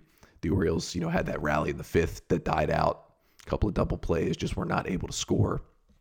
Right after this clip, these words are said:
But I was, I was, I was impressed by what I saw from Dean Kramer, and I think really the best thing here, four and a third innings. Listen, he didn't face, you know, a crazy amount of batters, but to have only three hard hit balls against him, obviously one of them was the home run.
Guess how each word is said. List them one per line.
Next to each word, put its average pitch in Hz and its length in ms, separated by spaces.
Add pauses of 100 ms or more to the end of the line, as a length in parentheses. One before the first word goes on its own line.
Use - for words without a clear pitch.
(680)
But - 180
I 73 60
was, 71 240
I 76 100
was, - 340 (340)
I - 60
was 95 100
impressed - 360
by 90 100
what 85 140
I 78 60
saw - 240
from 78 180
Dean 175 180
Kramer, - 360
and - 120
I - 60
think 101 420 (440)
really 104 160
the 95 100
best - 340
thing - 200
here, 175 260
four 110 280
and 98 60
a - 40
third - 240
innings. - 260
Listen, - 240
he 185 80
didn't 85 200
face, - 500 (220)
you - 80
know, - 80
a - 60
crazy - 300
amount 160 180
of 151 60
batters, - 460 (320)
but 92 100
to 90 60
have 90 160
only 101 160
three - 400
hard 185 260
hit - 220
balls - 280
against - 360
him, - 220
obviously - 340
one - 160
of - 80
them - 140
was 92 140
the - 60
home - 220
run. - 340